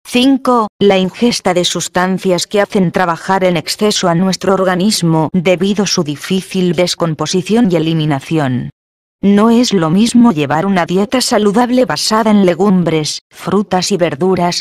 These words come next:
que abusar de grasas. El alcohol, el tabaco y todo tipo de drogas tienen un efecto demoledor en nuestro organismo.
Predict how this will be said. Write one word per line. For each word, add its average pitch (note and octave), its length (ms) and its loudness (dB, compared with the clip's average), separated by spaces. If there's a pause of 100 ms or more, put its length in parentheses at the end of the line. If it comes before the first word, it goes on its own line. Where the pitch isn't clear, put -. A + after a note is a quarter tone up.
que F3 160 -2
abusar F#3+ 480 0
de A#3 120 0
grasas. G3+ 720 -4 (500)
El F#3 160 2
alcohol, E3 640 0 (120)
el F#3+ 220 0
tabaco E3+ 480 -2
y D3+ 80 -2
todo G3 340 0
tipo G#3+ 380 -2
de D#3 120 -2
drogas F#3+ 600 0
tienen G#3 400 2
un G#3 160 2
efecto F#3 420 -4
demoledor F3+ 640 2
en F3+ 120 2
nuestro E3 340 -2
organismo. E3+ 800 -2